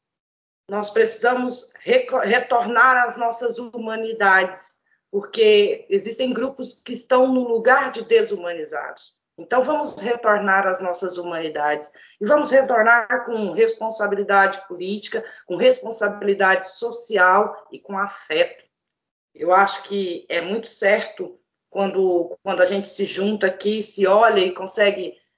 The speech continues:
beber juntas e sorrirmos e nos, nos reunirmos nesse formato, se trata de afeto.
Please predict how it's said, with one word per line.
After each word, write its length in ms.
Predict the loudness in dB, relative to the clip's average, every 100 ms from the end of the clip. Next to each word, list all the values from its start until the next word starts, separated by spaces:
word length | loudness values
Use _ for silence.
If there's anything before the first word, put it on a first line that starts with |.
| _ _
beber 420 | 0 4 4 4
juntas 560 | -2 -4 -4 0 0 0
e 340 | -4 -4 -6 -8
sorrirmos 920 | 0 0 0 0 2 2 -2 -8 -14 -20 _
e 120 | -6 -2
nos, 320 | 0 -2 -6
nos 460 | -6 -2 -2 -4 0
reunirmos 600 | 2 4 2 0 0 0
nesse 280 | 0 0
formato, 640 | -2 -2 2 4 4 2 -2
se 160 | -10
trata 280 | 0 0 2
de 100 | 0
afeto. 500 | -2 -2 -4 -4 -4